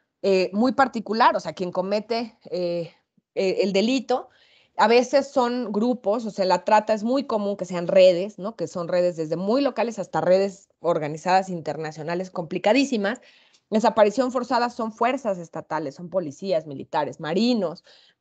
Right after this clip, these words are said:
En la co-, en la desaparición cometida por particulares tenemos grupos de la delincuencia organizada, pero también otro tipo de grupos delincuenciales, digamos, que no pueden necesariamente, caben en esa definición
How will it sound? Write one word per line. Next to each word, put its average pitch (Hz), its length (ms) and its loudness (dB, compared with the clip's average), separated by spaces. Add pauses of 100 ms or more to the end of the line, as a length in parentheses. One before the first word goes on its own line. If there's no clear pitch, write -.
(600)
En 220 120 0
la 208 80 0
co-, 214 240 -4
en 202 180 0
la 196 240 4
desaparición 190 480 -6
cometida 220 400 -6
por 214 140 -10
particulares 220 460 -6
tenemos 196 280 -8
grupos 202 260 -8
de 220 80 0
la 180 100 0
delincuencia 185 440 -6
organizada, 208 460 0
pero 196 100 -12
también 202 300 -4
otro 214 380 0
tipo 185 300 -6
de 180 100 -2
grupos 165 380 -6 (580)
delincuenciales, 220 760 2
digamos, 208 320 -2
que 185 100 -10
no 180 260 -8 (320)
pueden 202 220 -2
necesariamente, 196 600 -4 (240)
caben 202 320 4
en 175 100 -6
esa 180 300 -8
definición 180 600 -8